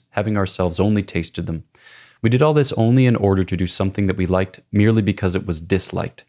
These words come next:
Behold my heart, O God, behold my heart, which you had mercy upon in the lowest depths of the bottomless pit. Now, behold, let my heart tell you what it sought there,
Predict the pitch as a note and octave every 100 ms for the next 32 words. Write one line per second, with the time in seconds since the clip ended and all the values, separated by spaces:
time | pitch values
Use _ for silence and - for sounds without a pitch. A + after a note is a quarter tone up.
0 | _ _ _ _ _ G2+ F2+ A2+ B2+ A#2+
1 | G#2+ F#2+ - G#2 F#2+ E2+ E2+ E2 D#2+ G2+
2 | - A#2 B2 A#2 G2 - F#2+ E2 - -
3 | - _ F#2+ G2+ G2 F2+ F#2 A#2 - A#2+
4 | - G#2+ G#2 G2+ E2+ E2 F2 A2+ A2 -
5 | F#2 F#2+ - F2+ F2+ D#2 F2 F2 E2+ -
6 | - E2 - _ _ _ - - - G2
7 | A#2 F#2 F#2 A2 E2+ - G#2 A#2 B2 B2
8 | A2 A2 - G#2 G#2 G2+ F#2 E2+ - G#2
9 | G2 - D#2+ D#2